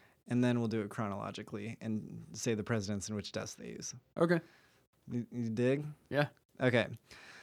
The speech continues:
Speaker 1: So the Theodore Roosevelt desk has been used by seven presidents.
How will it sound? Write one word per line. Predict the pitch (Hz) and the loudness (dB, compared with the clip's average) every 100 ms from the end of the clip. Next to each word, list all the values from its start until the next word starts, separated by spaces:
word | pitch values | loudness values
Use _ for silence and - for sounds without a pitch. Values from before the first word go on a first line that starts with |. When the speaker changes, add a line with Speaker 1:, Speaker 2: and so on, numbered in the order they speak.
| - - | -20 -2
Speaker 1:
So | - 135 131 | 8 10 10
the | 123 | 8
Theodore | 123 165 175 170 156 | 6 8 10 10 10
Roosevelt | 127 139 120 113 107 | 10 8 8 4 4
desk | 104 104 107 - | 4 2 0 -2
has | 117 113 | 0 2
been | 113 113 | 2 4
used | 117 107 | 2 4
by | 110 | 2
seven | 104 120 113 110 | 2 2 2 2
presidents. | 104 104 98 101 60 - - | 2 0 0 -6 -8 -6 -8